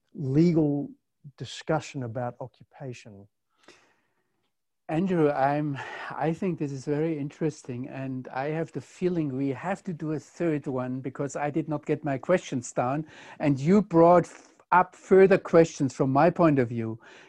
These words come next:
Speaker 2: You said right now that,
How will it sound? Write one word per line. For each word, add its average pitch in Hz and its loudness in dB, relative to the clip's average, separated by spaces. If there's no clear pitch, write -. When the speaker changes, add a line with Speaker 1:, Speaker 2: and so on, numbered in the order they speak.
Speaker 2:
You 175 4
said 185 4
right 165 6
now 151 6
that, 135 4